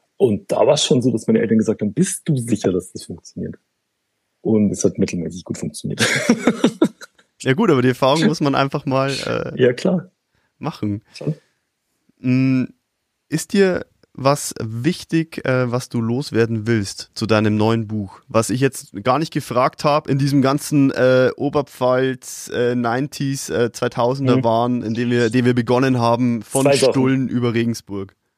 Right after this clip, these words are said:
Speaker 1: Also zwei Sachen. Ähm, zum einen ist es ein Buch, glaub ich, und das haben mir bisher sehr, sehr viele Leute geschrieben, ist jetzt schon eine Woche raus, äh, das auch Leuten gefällt, die viel jünger sind als ich. Also die jetzt mit den neunzigern nix anfangen können, weil die es nicht,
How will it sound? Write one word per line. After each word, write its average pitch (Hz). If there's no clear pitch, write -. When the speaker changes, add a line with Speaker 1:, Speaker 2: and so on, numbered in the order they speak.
Speaker 1:
Also 131
zwei 135
Sachen. 120
Ähm, 131
zum -
einen 160
ist 151
es 160
ein 143
Buch, 160
glaub 127
ich, 131
und 120
das 110
haben 135
mir 127
bisher 117
sehr, 120
sehr 160
viele 139
Leute 117
geschrieben, 127
ist 110
jetzt 110
schon 117
eine 104
Woche 113
raus, 117
äh, 120
das 120
auch 101
Leuten 143
gefällt, 127
die 110
viel 180
jünger 160
sind 107
als 104
ich. -
Also 110
die 113
jetzt -
mit 117
den 107
neunzigern 113
nix 170
anfangen 135
können, 131
weil 113
die 110
es 110
nicht, 113